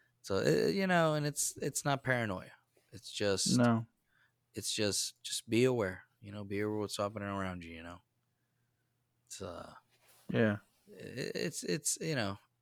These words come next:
Speaker 1: it'll, it'll, it'll get there someday, I think. I, I think, uh, I think someday we'll get there, man. I'm hopeful.
Speaker 2: Well, yeah. I mean, I don't know. I,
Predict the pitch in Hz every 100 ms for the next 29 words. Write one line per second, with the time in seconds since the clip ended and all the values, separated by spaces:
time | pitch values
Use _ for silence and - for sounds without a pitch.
0 | - 160 160 151 156 156 151 135 120 110
1 | - - 147 127 101 92 92 - 92 92
2 | 90 87 92 92 - _ - - _ _
3 | _ _ _ - 107 107 107 113 113 123
4 | 117 110 104 95 90 85 87 87 _ _
5 | _ _ _ _ _ _ _ _ - -
6 | - - - - 123 - 107 98 98 92
7 | 87 - - - - - _ _ _ -
8 | - - 110 104 - 90 208 208 180 -
9 | - _ - 214 180 151 - - - 180
10 | 196 - 120 208 156 117 92 -